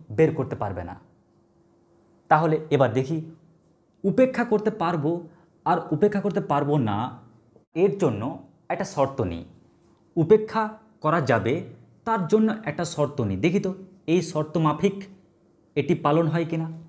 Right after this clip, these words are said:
তো আমি নাকি বলছি যে শর্ত হচ্ছে আর এর মান মাইনাস ওয়ান থেকে প্লাস ওয়ানের মধ্যে হতে হবে। আচ্ছা,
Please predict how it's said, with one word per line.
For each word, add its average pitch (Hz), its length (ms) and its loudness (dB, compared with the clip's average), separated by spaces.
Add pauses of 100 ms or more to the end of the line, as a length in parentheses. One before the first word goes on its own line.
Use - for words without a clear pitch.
(600)
তো 233 60 6
আমি 196 280 4
নাকি 240 200 2
বলছি 247 520 2 (160)
যে 208 120 0
শর্ত 180 380 2
হচ্ছে 240 320 4
আর 240 320 2
এর 214 140 0
মান 190 320 0 (180)
মাইনাস 160 440 0
ওয়ান 175 180 -4
থেকে 190 220 -6
প্লাস 160 340 -4
ওয়ানের 147 220 2
মধ্যে 135 300 2
হতে 107 180 -2
হবে। 92 280 -4 (640)
আচ্ছা, 113 360 -6